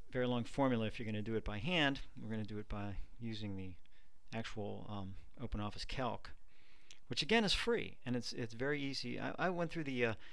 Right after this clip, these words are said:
standard deviation, the standard deviation A, standard deviation P, all those, just to let you know what those were like. And pick s-, S T D E V, select the scores,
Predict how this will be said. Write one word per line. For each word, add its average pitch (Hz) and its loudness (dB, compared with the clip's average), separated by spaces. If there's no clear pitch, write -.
standard 156 4
deviation, 123 2
the 107 0
standard 120 0
deviation 117 -2
A, 120 2
standard 113 0
deviation 113 -2
P, 117 -2
all 113 -2
those, 110 -2
just - -4
to - -2
let 110 0
you 107 0
know 104 0
what 101 -4
those 104 -2
were 101 -4
like. 98 -6
And 151 6
pick 147 2
s-, - -2
S 131 0
T 139 0
D 127 0
E 117 0
V, 175 2
select - 0
the 117 -4
scores, 156 2